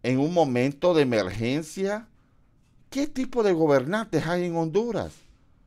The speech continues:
Estamos hablando de la Cruz Verde, una organización súper respetada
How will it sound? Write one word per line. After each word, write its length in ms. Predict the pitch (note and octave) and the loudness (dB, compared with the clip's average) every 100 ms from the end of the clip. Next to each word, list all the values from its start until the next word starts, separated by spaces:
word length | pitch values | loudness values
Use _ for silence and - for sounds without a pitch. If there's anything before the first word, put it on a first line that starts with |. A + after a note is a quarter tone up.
| _ _ _ _ _ _ _ _ _ _ | _ _ _ _ _ _ _ _ _ _
Estamos 420 | - B3+ D4+ D#4 | 0 2 2 2
hablando 540 | G3+ E3+ G3+ C#4 B3+ C4+ | 2 2 2 2 6 6
de 120 | A3 | 8
la 240 | E3 C#3+ | 6 2
Cruz 300 | - B3 C4+ | -2 -2 0
Verde, 680 | F#3+ - A#3+ C4+ C4 G3+ F#3 - | 0 4 8 8 6 4 2 2
una 360 | A3+ C4 C4 | 0 0 6
organización 800 | C4 A#3+ G#3+ G#3 F#3 E3 B3 C4 | 8 8 4 4 2 4 2 0
súper 480 | G#3 B3 C4 C#4 C4 | 0 -2 2 6 6
respetada 920 | A3+ G#3 - E3 - - A3 B3 G3+ | 4 -2 -2 -4 -2 0 2 2 -2